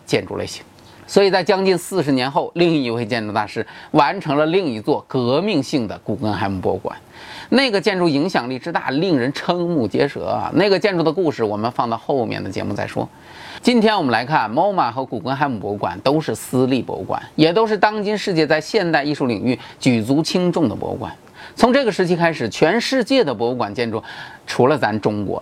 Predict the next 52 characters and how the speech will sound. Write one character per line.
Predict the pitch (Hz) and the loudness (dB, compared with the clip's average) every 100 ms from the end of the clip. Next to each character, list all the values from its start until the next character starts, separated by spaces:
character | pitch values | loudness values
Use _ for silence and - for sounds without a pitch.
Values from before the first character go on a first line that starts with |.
| - | 2
都 | 247 233 | 4 4
开 | 196 170 | 2 0
始 | 135 135 | 2 0
走 | - 87 | -2 -2
向 | 107 110 | -8 -6
全 | - 127 135 | -2 0 0
新 | 165 165 147 | 0 0 0
的 | 104 | 0
个 | - 151 | 2 2
性 | 107 | 0
化 | 92 - | -10 -10
时 | - - | -10 -14
代。 | - - - - - - | -16 -18 -20 -18 -6 4
博 | 220 | 4
物 | 262 | 6
馆 | 190 143 | 2 2
成 | 185 | 0
为 | 202 | 0
建 | 202 185 | 0 -2
筑 | 156 | -2
师 | 185 | -2
尽 | 175 202 147 | -2 2 4
情 | 139 135 | 4 4
表 | 143 101 | 4 2
现 | 135 139 | 0 -4
自 | 143 | -2
己 | 113 | -2
个 | 98 185 120 | 2 4 4
性 | 127 110 | 0 -4
的 | |
舞 | 98 98 | -6 -8
台。 | - - - - - - - - | -8 -10 -14 -20 -20 -20 -6 0
那 | 240 | 2
么 | 151 | 4
中 | - 233 247 | 2 2 -2
国 | 139 113 | -2 0
发 | 135 127 | 0 -2
生 | 127 | -4
了 | 120 | -6
什 | 95 | -6
么 | 90 | -8
呢？ | 104 113 - - | -10 -12 -18 2
这 | 294 294 | 4 4
个 | 196 160 | 2 2
时 | 185 | 0
期 | 175 180 | 0 0
的 | 156 | 2
中 | 214 240 | 0 0
国 | 160 131 | 0 0
博 | 127 120 | 0 -2
物 | 127 | -2
馆 | 104 | -4